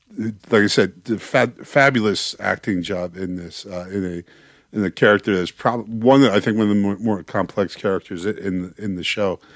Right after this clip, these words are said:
Um, <coughs> but also, um, he was, uh, George the Third in, in Hamilton. He played, uh, George the Third. He actually won, I guess, an Olivier Award for that. So, um, I've been wanting to men-, shout that out for, uh, like, now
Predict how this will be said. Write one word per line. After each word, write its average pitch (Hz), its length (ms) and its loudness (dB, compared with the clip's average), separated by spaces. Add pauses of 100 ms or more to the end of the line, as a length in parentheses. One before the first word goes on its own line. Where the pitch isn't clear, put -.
(380)
Um, 226 300 -10
<coughs> - 580 -2
but 175 160 8
also, 127 540 4 (540)
um, 113 460 0
he 170 200 0
was, 143 400 2
uh, 139 280 6
George 135 360 2
the 127 100 -6
Third 156 380 2
in, 101 240 -4
in 110 220 0
Hamilton. 165 640 -2
He 110 80 -12
played, 117 400 -4
uh, 107 220 0
George 107 320 -12
the 110 80 -16
Third. 107 180 -4
He 95 80 2
actually 95 300 0
won, 92 480 -4
I 87 60 -12
guess, 98 220 -2
an 101 60 -2
Olivier 92 460 2
Award 82 460 -2 (420)
for - 180 -2
that. 82 360 0
So, 82 400 -6
um, 85 200 -18
I've 113 120 4
been 135 120 6
wanting 151 260 8
to 113 60 8
men-, 113 300 6 (140)
shout - 340 4
that 101 180 4
out 98 200 4
for, 90 340 -2
uh, 90 120 -8
like, 90 300 -8
now 87 300 -8